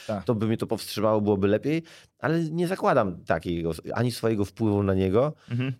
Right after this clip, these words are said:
Speaker 2: y, ani nawet nie chciałbym mieć, nie? No bo to ja, ty wchodzisz, oglądasz i powiesz, „Dla mnie to, to bym tam” i, i koniec. A to jest moje ży-, dlatego to jest twoje życie, twój rozwój, twoje szukanie. I bym się też z tym tak za bardzo nie spinał, nie?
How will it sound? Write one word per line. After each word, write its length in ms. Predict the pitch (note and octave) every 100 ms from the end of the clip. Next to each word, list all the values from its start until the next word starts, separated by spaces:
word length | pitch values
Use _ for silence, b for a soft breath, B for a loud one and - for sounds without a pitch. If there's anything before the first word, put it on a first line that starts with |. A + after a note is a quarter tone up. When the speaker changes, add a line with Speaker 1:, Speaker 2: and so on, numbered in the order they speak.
| _
Speaker 2:
y, 380 | - A#2 A#2+ B2
ani 180 | - C#3+
nawet 300 | D3+ F3 -
nie 80 | C4
chciałbym 420 | - A2 F#2 E2+
mieć, 220 | D#2+ -
nie? 140 | F#2+ B2
No 100 | C#3
bo 80 |
to 120 | D#3+ F#3+ F3+
ja, 160 | - E3+ - - - D3+ b
ty 100 | -
wchodzisz, 480 | - - G3 G3+ -
oglądasz 580 | D#3 C#3+ E3+ G3 G3+ F#3+
i 60 |
powiesz, 320 | F3 F3+ E3+ - _
„Dla 220 | F2+ A2+
mnie 160 | B2 B2+
to, 280 | - B2 A2
to 220 | G2+ A2+
bym 200 | G2+ G2
tam” 260 | G2+ G2+ G2
i, 120 | G2 -
i 80 | G#2
koniec. 420 | - D#2+ C2+ - _ -
A 60 |
to 160 | - D#3+
jest 300 | E3 - - _
moje 240 | E3 F#3 F#3
ży-, 140 | F#3 B B
dlatego 220 | - D#3
to 120 | -
jest 120 | E3 -
twoje 260 | - F3
życie, 160 | E3 B2
twój 240 | - C#3+
rozwój, 360 | C3+ B2 A#2 A#2
twoje 280 | - A#2 G#2+
szukanie. 520 | - - F#2+ F2+ F2 b b b -
I 60 |
bym 140 | G#2 A#2
się 120 | B2+
też 120 | -
z 20 | -
tym 120 | C3+
tak 120 | C3
za 100 | C3
bardzo 200 | C3+ C3+
nie 120 | C#3
spinał, 360 | - A#2+ D#2+ C#2
nie? 160 | D#2